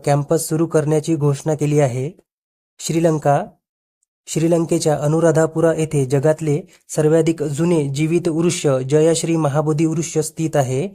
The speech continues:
अलीकडेच मोदी यांनी येथे भेट दिली होती. असं म्हटलं जाते की सम्राट अशोकची मुलगी संघमित्राने आपल्या महाबोधी वृक्षाची एक शाखा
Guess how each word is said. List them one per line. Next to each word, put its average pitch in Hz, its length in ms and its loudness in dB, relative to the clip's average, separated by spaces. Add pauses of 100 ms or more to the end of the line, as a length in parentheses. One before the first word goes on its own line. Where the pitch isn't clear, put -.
(260)
अलीकडेच 160 520 2
मोदी 147 320 0
यांनी 160 340 2
येथे 147 300 0
भेट 147 220 2
दिली 147 220 0
होती. 139 400 -2 (220)
असं 147 200 0
म्हटलं 156 300 0
जाते 147 320 0
की 151 200 -4
सम्राट 147 380 0
अशोकची 151 480 -2
मुलगी 156 400 -2 (260)
संघमित्राने 156 840 2
आपल्या 147 440 0
महाबोधी 147 480 0
वृक्षाची 156 600 0
एक 160 280 -2
शाखा 147 460 -2